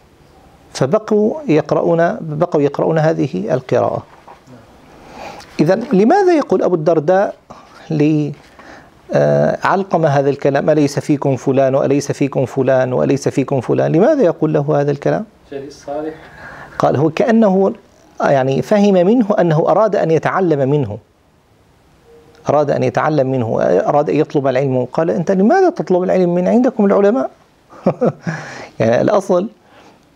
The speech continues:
Speaker 1: أن الذي يرحل من بلد إلى بلد لازم أول شيء يأخذ علم بلده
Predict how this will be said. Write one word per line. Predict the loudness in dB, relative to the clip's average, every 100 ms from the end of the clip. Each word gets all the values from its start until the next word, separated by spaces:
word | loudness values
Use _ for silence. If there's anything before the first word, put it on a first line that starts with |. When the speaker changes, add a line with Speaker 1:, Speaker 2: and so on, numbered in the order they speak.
| 0
Speaker 1:
أن | 2
الذي | 2 2 2 2
يرحل | 0 -2 -4
من | -2 0
بلد | 0 0
إلى | -2 0 0
بلد | 0 0 -2 -6 _ _ _ _ -16 -2
لازم | 0 2 0 0
أول | 0 0
شيء | -2 0
يأخذ | 0 0 0 0 0
علم | 2 2
بلده | 2 2 2 0 -2 -4